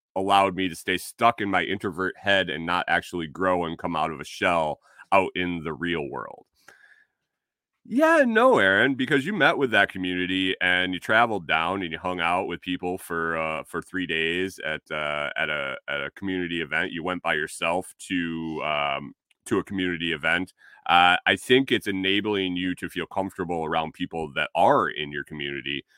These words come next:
uh, and then overcoming that distance. And eventually you will gravitate towards people in your local area that are in that community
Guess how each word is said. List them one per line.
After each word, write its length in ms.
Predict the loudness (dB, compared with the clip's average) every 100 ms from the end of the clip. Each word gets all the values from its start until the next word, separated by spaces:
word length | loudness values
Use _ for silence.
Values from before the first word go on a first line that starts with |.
| -6 2
uh, 300 | 4 6 4
and 280 | 0 0 2
then 320 | 4 4 2 -2
overcoming 640 | -4 -6 -2 -2 -2 -4
that 200 | -6 -6
distance. 520 | -10 -14 -18 -18 -20 _ _ _ _ _ _ _ _ 6
And 560 | 8 8 6 2 -4 -6
eventually 840 | -4 2 2 2 -4 -6 -4 -2
you 560 | -2 0 -2 -4 -4 -4
will 280 | -2 -2 0
gravitate 520 | 0 0 0 -4 -4
towards 260 | -6 -6 -8
people 420 | -10 -6 -6 -4
in 240 | -4 -4 -6
your 180 | -8
local 440 | -4 -4 -4 -6 -6
area 340 | -4 -4 -4 -6
that 180 | -8
are 40 | -6
in 160 | -6 -6
that 160 | -6
community 580 | -8 -8 -8 -6 -6 -8